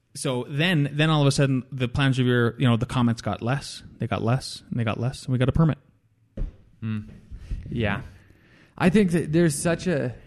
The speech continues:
Speaker 2: there's so much nuance to these situations too, because a lot of times you get a lot more, um, I was dealing with a,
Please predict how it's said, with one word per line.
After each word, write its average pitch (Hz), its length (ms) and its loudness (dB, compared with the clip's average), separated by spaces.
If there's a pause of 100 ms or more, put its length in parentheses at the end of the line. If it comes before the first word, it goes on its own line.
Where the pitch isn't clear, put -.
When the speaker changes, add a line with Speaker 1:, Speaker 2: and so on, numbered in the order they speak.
(180)
Speaker 2:
there's 139 200 0
so 139 240 2
much 143 240 -2
nuance 101 520 -2 (380)
to 120 100 -2
these 107 340 -2
situations 90 680 -6
too, 104 160 -2
because 123 380 0 (460)
a 143 60 -2
lot 131 180 0
of 151 80 -2
times 117 420 -6
you 127 160 -2
get 135 300 0
a 110 80 -6
lot - 420 -4
more, 120 260 -4
um, 104 260 -4
I 160 80 2
was 180 120 8
dealing 202 200 2
with 160 160 0
a, 135 140 0